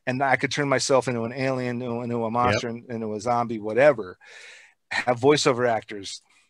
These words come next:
Speaker 2: Yeah.
Speaker 1: Just that, and that's it.
Speaker 2: It's, it, the, the content thing's interesting as well because there's so much that's needed,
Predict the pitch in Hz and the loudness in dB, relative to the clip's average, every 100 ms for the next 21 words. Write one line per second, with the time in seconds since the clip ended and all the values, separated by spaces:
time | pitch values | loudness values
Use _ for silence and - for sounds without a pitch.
0 | - 113 - - _ _ _ _ _ _ | -4 -2 -2 -6 _ _ _ _ _ _
1 | _ - 127 135 120 139 143 226 220 - | _ -4 -2 0 0 2 2 4 4 2
2 | _ _ _ _ - 135 139 - - - | _ _ _ _ 4 4 4 -2 -10 -12
3 | - _ _ _ _ _ _ _ _ _ | -14 _ _ _ _ _ _ _ _ _
4 | _ _ 147 147 143 147 143 135 - 165 | _ _ -6 0 0 2 0 0 2 2
5 | - 131 104 113 101 110 101 - 98 90 | 4 2 0 -2 -2 -4 -6 -6 -8 -6
6 | 98 95 101 - 135 120 120 - - 117 | -4 -4 -4 2 2 4 2 2 0 2
7 | 117 110 104 - 117 101 - 104 98 92 | 2 0 -2 -6 -6 -6 -4 -2 -2 -4
8 | 82 | -6